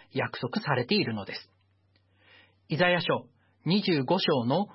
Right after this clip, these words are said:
七節から九節までお読みいたします。「主はこの山で、すべての民の顔を包んでいた布と、すべての国を覆っていた布を滅ぼし、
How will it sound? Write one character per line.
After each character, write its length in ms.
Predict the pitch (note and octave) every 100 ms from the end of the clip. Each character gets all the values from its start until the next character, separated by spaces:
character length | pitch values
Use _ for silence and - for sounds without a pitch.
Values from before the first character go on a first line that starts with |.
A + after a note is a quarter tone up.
| -
七 320 | B2+ C#3 G3 C4+
節 260 | C#4 -
か 140 | - G#3
ら 160 | C#3+
九 280 | - C#4 C#4+
節 240 | - A#3 F#3+
ま 160 | G#3+
で 280 | A3 B2+ G2
お 80 | -
読 120 | A#2
み 140 | G#2+ D3
い 60 |
た 100 | C3
し 160 | - -
ま 80 | -
す。 160 | - _ _ _ _ _ _ _ _ - _ _ _ _ - -
「主 60 | A#3+
は 220 | E3+ - - _ _ _
こ 180 | - E3+
の 100 | G3+
山 300 | E3+ D3+ F#3
で、 160 | C3+ A2+ - _ _ _ _ _
す 240 | - - C4+
べ 140 | C#4+
て 120 | - G#3
の 140 | E3 - G#3
民 140 | F#3+
の 140 | E3 F3
顔 320 | - D3 D#3
を 100 | F3
包 380 | - - E3+ D3+
ん 40 |
で 120 | A#2
い 80 | A2+
た 140 | D3+ B2
布 160 | A2+ B2+ C3
と、 260 | B2+ - - _ _ - - -
す 200 | - G#3+
べ 140 | F#3+
て 120 | F#3+ D3+
の 120 | C3
国 320 | - C#3+ D3+
を 60 | D3+ D#3 -
覆 240 | C3+ D3+ G#3
っ 60 |
て 200 | G3+ -
い 100 | F#3+
た 120 | F#3+
布 120 | D3+ C3+ F3
を 200 | G3 F#3
滅 280 | - D3 D3
ぼ 100 | D3
し、 240 | - -